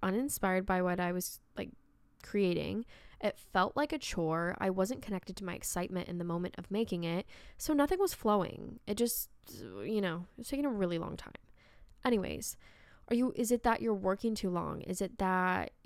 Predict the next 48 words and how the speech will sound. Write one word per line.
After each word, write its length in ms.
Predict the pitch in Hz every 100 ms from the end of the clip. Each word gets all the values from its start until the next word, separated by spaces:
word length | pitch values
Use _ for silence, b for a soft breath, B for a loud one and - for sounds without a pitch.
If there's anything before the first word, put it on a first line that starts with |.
| -
you're 220 | 202 196
lollygagging 580 | 180 185 190 180 180 175
in 200 | 175 175
the 60 |
morning 500 | 170 175 170 - 160
before 560 | 185 - - 180 175 175
you 200 | 175 180
have 140 | 180 -
to 80 |
go 140 | 185 175
to 100 | 175
your 440 | 180 170 170 170
nine-to-five? 720 | 170 165 175 220 208 175 180 185
Is 120 | 175
it 140 | 170
that 380 | 180 170 165 - B B B B B B - - - -
you 300 | 202 226 269
just 220 | 277 -
refuse 500 | 202 - 214 226 214
to 100 | 202
have 200 | 190 180 -
any 240 | 196 202 202
type 200 | 202 196
of 60 |
structure 460 | - 175 170 208 202
because 240 | 208 190
it 100 | -
feels 300 | - 190 185
like 140 | 185 190
you're 120 | 175
in 100 | 165
trouble 640 | - - 165 180 190 208
and 140 | - 185
you 100 | 175
wanna 200 | 180 180
be 160 | 185
a 40 | 175
rebellious 640 | 170 175 180 175 175 -
adult. 440 | 180 165 180 226 - b b b b
Um, 280 | 190 185 190
I 100 | 220
also 220 | 262 -
get 160 | - -
that, 240 | - - - -
especially 380 | - 208 196 190
as 120 | 180
an 60 | 175
Aquarius. 580 | - - - - -